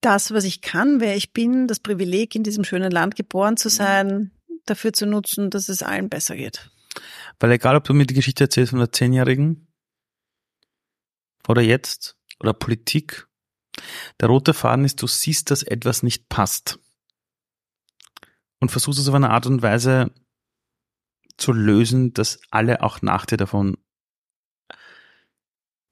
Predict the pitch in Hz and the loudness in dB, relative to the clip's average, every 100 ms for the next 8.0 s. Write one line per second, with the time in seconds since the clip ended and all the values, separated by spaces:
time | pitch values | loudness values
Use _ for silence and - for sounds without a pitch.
0 | _ - 120 - - - 62 - _ _ | _ 0 2 2 2 4 2 0 _ _
1 | _ _ _ _ _ _ _ _ _ _ | _ _ _ _ _ _ _ _ _ _
2 | _ _ _ _ _ _ - 123 - 120 | _ _ _ _ _ _ -2 0 2 2
3 | 127 - - 131 143 135 131 - 123 117 | 2 2 4 6 6 6 4 2 4 6
4 | 117 107 - 104 101 95 95 90 92 104 | 6 4 0 0 0 2 2 0 0 -4
5 | _ _ _ _ _ _ _ _ _ - | _ _ _ _ _ _ _ _ _ -4
6 | 110 110 113 - - 123 131 127 131 113 | 0 2 2 0 -4 0 2 2 2 2
7 | 131 147 120 - 117 - 120 110 135 | 4 2 0 -2 -2 2 4 6 4